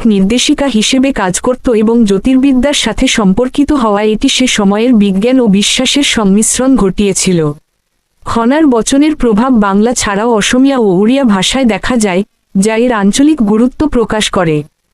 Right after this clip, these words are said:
সমসাময়িক প্রাসঙ্গিকতা। আধুনিক যুগে খনার বচনের প্রাসঙ্গিকতা নিয়ে প্রশ্ন উঠতে পারে, কারণ আধুনিক কৃষি বিজ্ঞান ও প্রযুক্তি অনেক উন্নত হয়েছে। তবে,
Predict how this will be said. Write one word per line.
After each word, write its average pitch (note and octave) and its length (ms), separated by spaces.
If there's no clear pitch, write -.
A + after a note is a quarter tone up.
সমসাময়িক D#4 880
প্রাসঙ্গিকতা। C4+ 840
আধুনিক C4 400
যুগে A3 280
খনার A3 360
বচনের B3 480
প্রাসঙ্গিকতা C4 800
নিয়ে B3 200
প্রশ্ন G#3+ 400
উঠতে C4 340
পারে, F#3 260
কারণ A#3 300
আধুনিক C4+ 480
কৃষি A#3+ 300
বিজ্ঞান G#3 480
ও C4 80
প্রযুক্তি A#3 540
অনেক G#3+ 340
উন্নত G3+ 340
হয়েছে। F3 440
তবে, B3 320